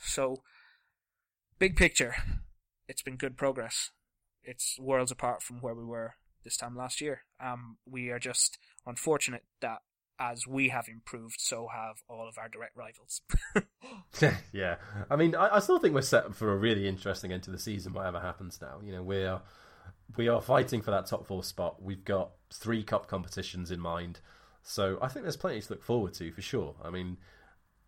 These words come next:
Speaker 2: is it ideally where we want to be? No, but we knew that coming into the season. You know, there were several clubs around us who we knew were gonna perhaps have a little bit of an easier way of challenging for the title. You know, looking at Chelsea without any European competition, that certainly makes their lives easier.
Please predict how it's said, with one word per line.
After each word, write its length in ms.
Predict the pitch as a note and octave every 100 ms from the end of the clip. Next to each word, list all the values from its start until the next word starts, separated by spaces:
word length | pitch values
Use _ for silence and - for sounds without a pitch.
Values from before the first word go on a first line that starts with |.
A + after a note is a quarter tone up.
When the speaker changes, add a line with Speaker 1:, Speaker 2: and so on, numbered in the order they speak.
| -
Speaker 2:
is 160 | B2+
it 220 | B2+ C3 -
ideally 380 | A2+ A2 A#2+ B2+
where 100 | B2+
we 60 | C3
want 160 | C3
to 120 | B2
be? 160 | C3 D3
No, 280 | F#3 A#3+ E2 -
but 140 | A#2
we 100 | A#2
knew 160 | C3+ D#3+
that 180 | G2+ -
coming 200 | G#2+ G#2
into 160 | G2
the 80 | G#2
season. 420 | - G2 E2 - -
You 60 | E2
know, 60 | D#2+
there 120 | F#2+
were 160 | F#2 F#2
several 320 | - G2 F#2
clubs 260 | F#2 E2
around 280 | F#2 F2+ E2+
us 120 | E2+
who 80 | -
we 100 | E2+
knew 160 | F2 F2
were 80 | E2+
gonna 280 | E2+ E2+ D#2+ -
perhaps 280 | G2 -
have 120 | G2 F2
a 60 |
little 220 | E2+ F2
bit 180 | E2+ F2+
of 100 | F2+
an 100 | E2+
easier 300 | F2+ F2 F2
way 220 | E2+ E2 D#2+
of 140 | D#2+
challenging 360 | - F2 F2 D#2+
for 60 |
the 60 | E2
title. 400 | - F2 A2+ B2+ - - _
You 100 | F#2
know, 140 | E2 F2 -
looking 340 | G2 G#2 F#2+
at 240 | F2 - -
Chelsea 360 | - F#2+ -
without 300 | F2+ F2+ F#2+
any 140 | F2+ E2+
European 300 | F2 F2+ F2
competition, 540 | F2 E2 - E2+ F2
that 180 | F2 -
certainly 240 | G#2 E2+
makes 220 | F2 E2+ -
their 140 | F#2+
lives 280 | D#2+ E2 F2+
easier. 300 | E2+ G#2+